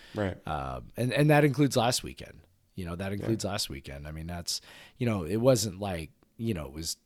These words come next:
Speaker 2: that we were skating up and down the field and turning it over last weekend, but we were certainly, you know, moving the ball. There were,
Speaker 1: Mm,
Speaker 2: outside
Speaker 1: yeah.
Speaker 2: of the first couple drives, you know, we started to move it. And,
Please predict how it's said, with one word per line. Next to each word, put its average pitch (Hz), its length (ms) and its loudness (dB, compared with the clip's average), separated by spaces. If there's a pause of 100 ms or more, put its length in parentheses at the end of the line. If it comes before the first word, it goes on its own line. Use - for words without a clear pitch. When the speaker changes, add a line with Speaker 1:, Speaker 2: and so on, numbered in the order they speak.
Speaker 2:
that 98 140 -2
we 92 140 -4
were 78 300 -8
skating 92 420 0
up 98 140 -4
and 87 80 -6
down 85 180 -6
the 82 60 -8
field 156 320 8
and 107 100 0
turning 101 300 -2
it 87 140 -4
over 85 260 -6
last 80 280 -6
weekend, 110 340 -2
but 113 100 4
we 101 120 0
were 92 120 -2
certainly, 87 440 -2
you 82 140 -10
know, 76 140 -8
moving 85 320 -6
the 73 80 -10
ball. 73 380 -6
There 82 180 -8
were, 80 360 -8
Speaker 1:
Mm, 101 100 -6
Speaker 2:
outside 107 240 0
Speaker 1:
yeah. 90 60 0
Speaker 2:
of 85 60 -4
the - 60 -8
first - 240 -2
couple 101 260 -4
drives, 82 640 -6
you 85 80 -8
know, 76 80 -8
we 85 140 -6
started 85 340 -4
to 78 60 -12
move 78 240 -10
it. 98 200 -4
And, 73 240 -10